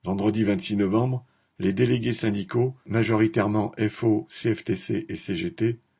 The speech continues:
ont signé un accord de fin de grève, la direction ayant cédé une augmentation de salaire de cinq cents euros, le paiement complet des jours de grève et une prime mensuelle de mille euros pour décembre et janvier.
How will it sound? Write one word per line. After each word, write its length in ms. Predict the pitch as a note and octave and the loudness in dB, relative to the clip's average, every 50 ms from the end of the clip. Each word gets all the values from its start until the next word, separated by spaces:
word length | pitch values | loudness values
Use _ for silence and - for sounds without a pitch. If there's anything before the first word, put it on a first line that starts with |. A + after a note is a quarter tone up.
| _ _ - | _ _ -6
ont 80 | A2 G#2 | -4 -4
signé 420 | - - C3+ C3 C#3 C#3 C#3+ - | -4 -4 -2 0 2 2 2 2
un 160 | - A2 G2+ | 2 2 2
accord 300 | G#2 A#2 A2 - C3 C3 | 2 2 2 0 -2 0
de 80 | A#2 G#2+ | 0 0
fin 180 | - - G#2 F#2 | -2 -2 -4 -4
de 60 | F2+ | -2
grève, 340 | F2 F#2 F#2+ G2+ G#2 A2+ A#2+ - _ _ _ _ - | -2 -2 -2 -2 -2 -4 -6 -10 _ _ _ _ -6
la 100 | G2 F#2+ | -6 -4
direction 720 | G2 A#2 C3+ C3 C#3 B2+ - - - - A2+ G2+ G2+ - - | -2 -2 0 0 0 -2 -4 -6 -4 -4 -4 -4 -4 -4 -4
ayant 240 | G#2+ G2+ G#2+ G2+ G2 | -2 0 0 0 -2
cédé 320 | - - C3 A#2+ A2 A2 | -2 -2 -2 0 2 2
une 180 | G2+ F#2 F#2+ G2+ | 2 2 2 0
augmentation 540 | A2+ B2 B2 A#2+ - - G2 - - G2 F2+ | 0 0 0 -2 -2 -2 -4 -4 -4 -4 -4
de 80 | F2+ | -4
salaire 500 | E2+ - - F2+ D#2+ F2 G2 A2+ A#2 A#2 - - _ _ _ _ _ - | -6 -6 -4 -4 -2 0 0 0 -2 -2 -6 -12 _ _ _ _ _ -8
de 80 | F#2 E2 | -6 -6
cinq 240 | - - C#3+ C#3 | -2 -2 -2 -2
cents 240 | A#2+ - B2 G#2 F#2+ | 0 -2 -2 -2 -2
euros, 280 | F#2 E2 E2+ F2+ G#2 - _ _ _ _ _ _ _ _ _ _ _ _ | -2 -2 -2 -4 -6 -8 _ _ _ _ _ _ _ _ _ _ _ _
le 140 | - G2 F#2 | -6 -4 0
paiement 360 | - B2+ C3 C3 C3 B2+ A#2 | 2 2 4 4 4 2 2
complet 320 | A2 B2 A#2 - A#2+ A#2+ G#2+ | 2 0 -2 0 2 0 2
des 140 | G2 G2 | 2 0
jours 180 | E2+ - A2 F2+ | -2 -2 -2 -2
de 80 | F#2+ F2 | -2 -2
grève 380 | D#2+ E2+ F#2 F#2+ G2+ A2 A2 - _ _ _ _ _ _ _ - | -2 -2 -2 -2 -2 -2 -6 -8 _ _ _ _ _ _ _ -2
et 80 | A#2 | 0
une 200 | A#2+ A#2+ A2+ A2 | 6 6 6 6
prime 200 | - - B2 A#2+ | 6 2 0 2
mensuelle 420 | A2+ G#2+ G#2 F2+ - - A#2+ A2+ G2 | 2 2 2 0 0 2 2 2 2
de 100 | F2+ F2 | 0 0
mille 240 | G2 G#2+ B2 A#2 | 0 0 0 2
euros 240 | G2+ E2+ F2 G2 A2+ | 0 2 2 0 0
pour 200 | A2 - F#2 E2 | 0 -2 -6 -4
décembre 420 | E2 F#2+ F#2 - - A#2 G#2+ A2 G#2 | -4 -4 -4 -4 -4 -4 -4 -4 -4
et 40 | - | -4
janvier. 360 | F#2+ F#2 F2+ F2+ E2 D#2 | -6 -6 -8 -8 -10 -12